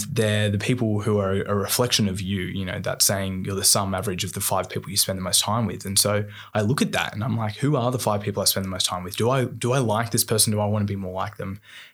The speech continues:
And, you know, you need to be careful with who you spend your time with. Um, and then I think as well within that is freedom. And, and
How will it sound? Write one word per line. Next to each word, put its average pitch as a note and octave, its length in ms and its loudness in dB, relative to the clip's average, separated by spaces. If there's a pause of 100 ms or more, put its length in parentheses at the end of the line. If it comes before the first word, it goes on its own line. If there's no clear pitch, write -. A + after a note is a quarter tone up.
And, G2+ 340 2 (180)
you A#2 100 0
know, G2 80 2
you F#2 160 0
need A2+ 160 4
to A#2+ 40 4
be G2+ 100 0
careful G2 360 0
with F#2 140 -4
who - 80 -2
you G2 100 0
spend G2 260 2
your - 80 -4
time G2 300 -2
with. - 240 -8 (680)
Um, G2+ 460 2
and A2 180 4
then G#2+ 360 4
I G#2+ 80 2
think A2 200 2
as G2+ 120 0
well G2+ 240 2
within G2+ 340 2
that G2 200 0
is F#2+ 100 2
freedom. F#2 360 0
And, G2 180 -2
and G2 380 -4